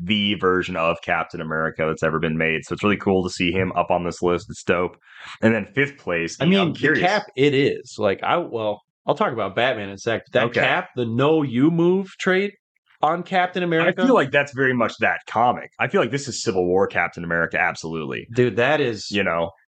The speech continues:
Speaker 2: That's, like, one of, I think that might actually be the coolest ability they've ever given to Captain America. I really,
Speaker 1: Yeah, I
Speaker 2: really
Speaker 1: think I
Speaker 2: like
Speaker 1: probably
Speaker 2: that.
Speaker 1: agree with you there. That is probably one of the coolest traits he's ever had.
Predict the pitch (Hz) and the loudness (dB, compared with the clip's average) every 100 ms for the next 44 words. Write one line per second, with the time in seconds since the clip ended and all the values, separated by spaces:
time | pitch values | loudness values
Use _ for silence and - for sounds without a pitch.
0 | _ _ 127 151 202 - 214 180 143 160 | _ _ -2 -2 -2 -4 -6 -4 -2 0
1 | 139 156 240 233 - 165 127 120 151 135 | 0 -2 -2 -4 0 0 0 0 0 2
2 | 123 135 135 139 117 123 107 101 - 156 | 0 0 -2 -2 0 0 0 -2 2 2
3 | 156 143 127 117 113 113 110 110 - 107 | 2 0 0 2 4 4 2 -2 0 0
4 | 101 - 117 123 113 120 107 101 101 95 | 0 -2 -2 0 -2 -2 -2 -2 -4 -4
5 | 98 98 55 - - - _ _ _ _ | -8 -6 -6 -8 -10 -10 _ _ _ _
6 | _ _ _ _ _ - 127 123 156 175 | _ _ _ _ _ -2 -2 -2 0 4
7 | 160 139 147 139 139 147 139 131 131 117 | 4 4 2 2 2 2 4 2 2 2
8 | 117 117 110 104 101 110 117 113 113 101 | 2 2 0 2 2 4 2 2 0 2
9 | 101 98 - 117 110 - 107 98 101 92 | -2 -6 0 2 2 0 0 0 0 0
10 | 92 92 92 92 | 2 2 2 2